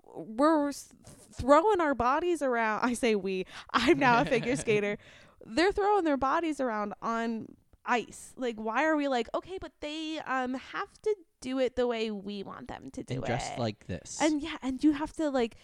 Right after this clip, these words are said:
Speaker 2: With this kind
Speaker 1: ugh.
Speaker 2: of a song.
Speaker 1: I mean, don't
Speaker 2: Yeah.
Speaker 1: even get me started on, like, the, what women athletes are forced to fucking wear at the Olympics, like,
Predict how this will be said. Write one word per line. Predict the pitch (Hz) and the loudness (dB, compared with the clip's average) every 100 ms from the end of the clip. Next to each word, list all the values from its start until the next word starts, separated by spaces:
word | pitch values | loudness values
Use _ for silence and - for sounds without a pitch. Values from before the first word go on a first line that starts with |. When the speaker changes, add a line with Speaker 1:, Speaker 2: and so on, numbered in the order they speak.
| - | -4
Speaker 2:
With | 139 | -4
this | - 143 | -2 0
kind | 131 | 2
Speaker 1:
ugh. | 139 | 2
Speaker 2:
of | 117 | 2
a | 110 | -4
song. | - 80 80 | -8 -10 -2
Speaker 1:
I | 262 | 2
mean, | 285 | 2
don't | 285 302 | 4 4
Speaker 2:
Yeah. | 349 | 4
Speaker 1:
even | 349 294 | 2 2
get | 247 | 0
me | 240 | 0
started | 233 - 214 220 208 | -6 0 2 2 0
on, | 202 | 0
like, | 202 185 - _ _ _ _ _ _ _ _ _ | -2 -6 -8 _ _ _ _ _ _ _ _ _
the, | 202 220 208 160 - _ _ _ _ | -4 0 2 2 -2 _ _ _ _
what | - 202 202 208 113 | -16 -4 2 4 4
women | 226 220 214 | 4 4 2
athletes | 208 185 190 - 185 - - - | -2 -2 -4 -4 -4 -6 -4 0
are | 190 | 0
forced | - - 202 185 - - _ _ - | -2 -4 -2 -2 -8 -16 _ _ -8
to | 208 | -8
fucking | - 196 196 180 | -4 -4 -4 -4
wear | 170 165 160 143 175 - _ - | -4 -2 -4 -4 -8 -12 _ -8
at | 190 | -4
the | 202 | -2
Olympics, | 175 165 175 - 151 190 196 | 0 0 -2 -2 -2 -4 -4
like, | 180 175 | -4 -4